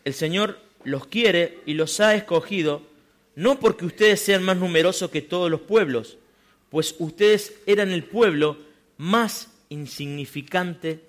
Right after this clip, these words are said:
de todos". Dios le dice a Israel, "Ustedes eran el pueblo más pequeño, no hay nada bueno en ustedes, muchachos, por lo cual yo lo elegí.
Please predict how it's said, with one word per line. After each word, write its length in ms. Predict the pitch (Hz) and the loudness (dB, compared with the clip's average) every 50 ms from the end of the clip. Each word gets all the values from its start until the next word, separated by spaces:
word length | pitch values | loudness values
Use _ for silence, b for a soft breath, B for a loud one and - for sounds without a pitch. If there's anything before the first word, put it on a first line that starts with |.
| _ _ _ | _ _ _
de 140 | - 135 131 | -12 -12 -10
todos". 540 | - 196 185 165 131 113 104 - - _ _ _ _ _ _ _ _ _ _ _ _ _ - | -6 -6 -6 -4 -6 -8 -10 -14 -20 _ _ _ _ _ _ _ _ _ _ _ _ _ -4
Dios 120 | - 196 | -2 0
le 80 | 185 190 | 0 0
dice 200 | 190 185 - 185 | 0 -2 -4 -6
a 20 | |
Israel, 380 | 160 156 165 175 175 170 160 - b b b b b b b b | -2 0 0 0 0 0 -4 -8 b b b b b b b b
"Ustedes 280 | - 196 196 - 233 220 | -14 -6 2 4 6 6
eran 200 | 214 202 202 196 | 6 6 4 2
el 100 | 185 170 | 0 -2
pueblo 300 | - - 220 214 202 190 | 0 2 2 2 2 0
más 160 | 190 202 190 | -2 -4 -6
pequeño, 420 | - - 180 175 180 208 202 190 190 | -4 -4 -4 -2 -2 -2 -2 -2 -2
no 80 | 196 | -4
hay 80 | 202 202 | -4 -2
nada 280 | 196 208 208 202 190 | -2 0 0 2 0
bueno 300 | 185 190 208 214 202 185 | 0 0 -2 -2 -2 -6
en 60 | 175 170 | -6 -8
ustedes, 360 | 165 160 - 202 196 185 165 | -8 -6 -2 -2 -2 -2 -2
muchachos, 400 | 160 165 156 - 196 190 180 147 | -6 -8 -6 -8 -8 -6 -8 -8
por 100 | 151 151 | -6 -8
lo 100 | 151 151 | -8 -4
cual 180 | - 180 180 | -6 -6 -4
yo 120 | 170 180 170 | -4 -4 -4
lo 60 | 165 | -2
elegí. 440 | 156 147 147 143 - 180 165 151 | -2 -2 -4 -6 -8 -12 -12 -12